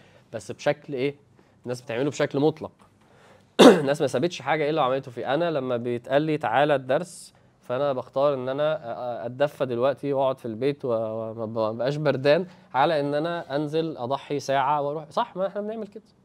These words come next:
هو ده اللي الناس عملته، بس في كل حياتها بقى. الناس اختارت ده في كل حاجة. الناس اختارت ده في الصلاة، وفي الت-، أتكلم و-، وما أقولش إيه، وألبس وما أروحش فين، و-، وأجيب فلوسي منين، وأتجوز مين. لا، خليني بس في اللي أنا أقدر أخده دلوقتي، عايز أستمتع دلوقتي حالا بحاجة،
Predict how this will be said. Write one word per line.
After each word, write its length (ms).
هو 120
ده 80
اللي 100
الناس 260
عملته، 360
بس 200
في 80
كل 180
حياتها 280
بقى. 100
الناس 180
اختارت 320
ده 120
في 80
كل 220
حاجة. 400
الناس 140
اختارت 280
ده 100
في 100
الصلاة، 600
وفي 500
الت-، 180
أتكلم 640
و-، 40
وما 260
أقولش 280
إيه، 220
وألبس 420
وما 100
أروحش 260
فين، 400
و-، 40
وأجيب 460
فلوسي 440
منين، 280
وأتجوز 500
مين. 220
لا، 180
خليني 320
بس 220
في 80
اللي 120
أنا 100
أقدر 240
أخده 200
دلوقتي، 340
عايز 160
أستمتع 400
دلوقتي 400
حالا 360
بحاجة، 480